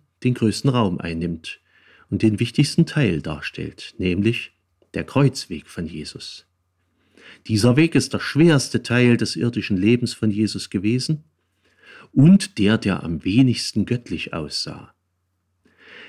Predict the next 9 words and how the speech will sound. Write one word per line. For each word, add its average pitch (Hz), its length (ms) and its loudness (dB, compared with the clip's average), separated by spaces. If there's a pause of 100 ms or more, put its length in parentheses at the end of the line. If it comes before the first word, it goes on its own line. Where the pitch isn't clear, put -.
Jesus 180 520 2
zu 113 140 -2
sehen, 113 560 2 (160)
wie 117 220 2
er 113 60 -2
sich 123 220 0
dem 101 160 0
Leiden 156 460 4
fügt, - 720 -2